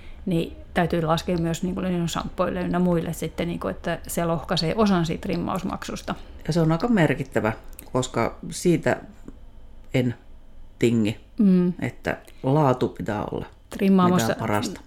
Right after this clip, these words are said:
Speaker 1: trimmaamossa ei käytetä mäntysuopaa koiran pesuun tai
Speaker 2: Ei,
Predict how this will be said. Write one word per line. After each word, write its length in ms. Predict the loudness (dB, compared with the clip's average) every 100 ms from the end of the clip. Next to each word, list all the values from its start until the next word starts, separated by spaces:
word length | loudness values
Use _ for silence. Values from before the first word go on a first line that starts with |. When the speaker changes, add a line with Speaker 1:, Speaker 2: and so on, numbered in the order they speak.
| -4
Speaker 1:
trimmaamossa 640 | 2 6 6 6 4 2 2
ei 180 | 2 2
käytetä 380 | -2 -2 -2
mäntysuopaa 640 | 0 0 -2 -4 -4 -4 -4
koiran 300 | -4 -4 -4
pesuun 380 | -4 -4 -4
tai 120 | -2 2 4 4 2 2 4
Speaker 2:
Ei, 400 | 6 6 0